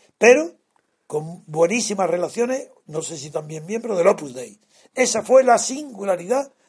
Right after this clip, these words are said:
de Torcuato Fernández Miranda. Por eso tuvo una oposición única a la muerte de Franco, en la enfermedad de Franco, porque tenía el apoyo falangista, que de ahí viene, de su, del apoyo de, de Torcuato a Suárez, viene el nombramiento de Suárez como ministro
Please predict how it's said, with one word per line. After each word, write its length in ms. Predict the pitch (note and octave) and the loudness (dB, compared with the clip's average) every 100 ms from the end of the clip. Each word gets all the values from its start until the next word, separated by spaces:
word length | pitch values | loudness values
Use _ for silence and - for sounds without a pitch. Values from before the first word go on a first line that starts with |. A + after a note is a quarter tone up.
| _ | _
de 120 | G#3 | -2
Torcuato 520 | F#3+ D#3+ - G#3+ G#3+ F#3+ | 2 0 2 -2 -2 -6
Fernández 360 | D#3 E3 D3+ | -10 -12 -14
Miranda. 380 | C3 - - _ _ _ _ | -16 -20 -20 _ _ _ _
Por 160 | - F#3 | 2 2
eso 220 | G#3+ A3 | 2 -2
tuvo 200 | A3+ A3 | -6 -4
una 160 | G#3+ G#3 | 4 4
oposición 640 | G3 F3+ B2+ D#3+ A3+ A3+ - | 4 -2 -10 -4 -4 -4 0
única 460 | C#4+ G#3 - - _ - _ _ _ _ _ | 0 0 -8 -18 _ -20 _ _ _ _ _
a 120 | - D#3 | -6 -4
la 100 | D#3+ | 2
muerte 340 | A#3+ A#3+ G3+ | 4 4 0
de 80 | E3+ | -4
Franco, 440 | G3 G#3 G3+ F3+ | 0 0 -2 -6
en 80 | D#3+ | -4
la 60 | D3 | -6
enfermedad 420 | - E3 E3 G3+ | -6 -2 2 2
de 80 | E3+ | 2
Franco, 440 | F#3+ G#3 A#3+ C#4 _ _ _ | -2 -4 -6 -12 _ _ _
porque 260 | D#3+ D#3 D3 | -6 -6 -6
tenía 340 | E3+ G3+ D#3+ - | -2 0 0 0
el 160 | D3+ | 0
apoyo 380 | D3 - A#3+ F#3+ | 2 4 2 2
falangista, 680 | G3 G3+ G3 G#3 G#3 D3 - _ _ | 2 2 2 -2 -6 -8 -12 _ _
que 180 | - D3+ | -4 -2
de 60 | C#3+ | 0
ahí 180 | E3+ F3 | -2 -2
viene, 400 | F#3+ F3 B2+ _ _ _ _ | -2 -4 -6 _ _ _ _
de 180 | C#3 | -12
su, 260 | C3+ D3 C3+ _ | -8 -6 -8 _
del 200 | D3+ D3 | -8 -6
apoyo 320 | C3+ F#3+ F#3+ | -4 -2 -2
de, 100 | F#3 F3 - | -4 -8 -14
de 500 | D#3 D#3+ D#3+ D#3 D3+ | -14 -12 -10 -12 -10
Torcuato 500 | - E3 E3 F#3+ F#3 | -4 -4 -2 -2 0
a 40 | F3 | -2
Suárez, 440 | E3 G3 E3+ - _ _ _ | 0 0 0 -4 _ _ _
viene 260 | D#3 G3 | -4 -2
el 80 | G3+ | -2
nombramiento 520 | F#3+ E3+ E3 F#3+ F3+ E3+ | -6 -4 -4 -4 -10 -12
de 60 | |
Suárez 340 | - F#3 F3+ - | -6 -2 -2 -4
como 220 | D#3+ D3 | -6 -8
ministro 520 | D#3 G3 - - | -6 -8 -10 -14